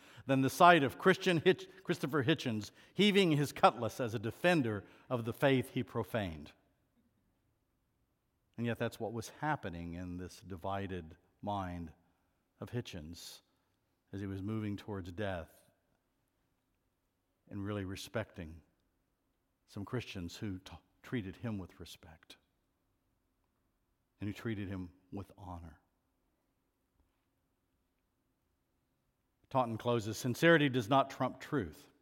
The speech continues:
After all, one can be sincerely wrong, but sincerity is indispensable to any truth we wish others to, wish others to believe. There's something winsome, even irresistible, about a life lived with conviction." I'm reminded of the Scottish philosopher and skeptic David Hume, who was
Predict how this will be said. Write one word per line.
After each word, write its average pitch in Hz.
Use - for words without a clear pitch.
After 107
all, 101
one 107
can 104
be 104
sincerely 101
wrong, 98
but 101
sincerity 131
is 104
indispensable 110
to 87
any 101
truth 101
we 95
wish 92
others 90
to, 90
wish 104
others 90
to 95
believe. 85
There's 123
something 135
winsome, 185
even 143
irresistible, 123
about 95
a 95
life 110
lived 98
with 95
conviction." 82
I'm 127
reminded 143
of 123
the 113
Scottish 139
philosopher 123
and 107
skeptic 107
David 107
Hume, 90
who 98
was 90